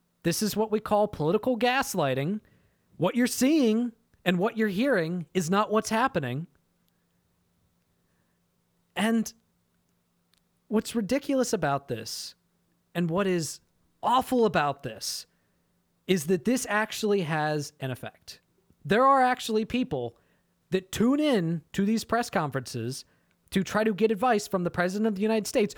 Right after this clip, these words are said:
who should be a reliable source of information,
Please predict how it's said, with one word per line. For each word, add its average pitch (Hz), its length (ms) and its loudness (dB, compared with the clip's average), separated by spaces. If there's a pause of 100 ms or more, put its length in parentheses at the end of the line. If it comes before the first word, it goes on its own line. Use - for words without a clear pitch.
(140)
who 240 140 6
should 311 500 4
be 320 320 6
a 214 100 4
reliable 226 460 4
source 240 280 2
of 226 80 0
information, 220 720 0